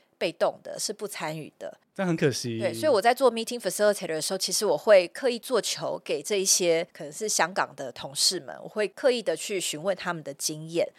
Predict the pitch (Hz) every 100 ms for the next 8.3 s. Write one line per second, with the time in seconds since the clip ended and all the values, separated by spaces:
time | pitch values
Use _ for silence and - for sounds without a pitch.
0 | - _ 156 190 - 196 196 214 202 170
1 | 180 190 175 - - 180 185 151 147 156
2 | 156 147 151 165 165 135 - - 175 170
3 | 175 175 190 - - - - - 160 156
4 | 151 170 180 214 233 262 - - - 175
5 | 180 165 160 156 135 143 165 - 165 151
6 | 160 - 277 339 - - _ 151 - 147
7 | 185 196 175 156 - - 147 135 147 -
8 | 143 139 127